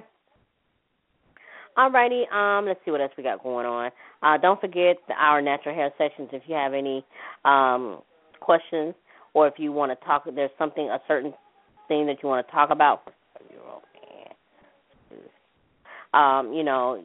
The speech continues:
you can do so by emailing me at midnight coco show at gmail dot com, or you can, uh, email,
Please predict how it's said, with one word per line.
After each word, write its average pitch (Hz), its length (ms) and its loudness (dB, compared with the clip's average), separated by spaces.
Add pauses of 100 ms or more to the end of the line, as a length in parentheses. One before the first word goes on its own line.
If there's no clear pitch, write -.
(100)
you 147 160 -10
can 147 160 -8
do 139 160 -6 (100)
so 131 140 2
by 123 220 0
emailing 131 420 -2
me 127 140 -4
at 123 160 -2
midnight 123 420 -6
coco 127 220 -4 (100)
show - 120 0
at 117 140 -2
gmail 123 340 -4
dot 120 280 0
com, 143 320 -2 (580)
or 208 240 4
you 208 240 -8 (120)
can, 160 300 -4
uh, 139 320 -2 (1160)
email, 208 680 2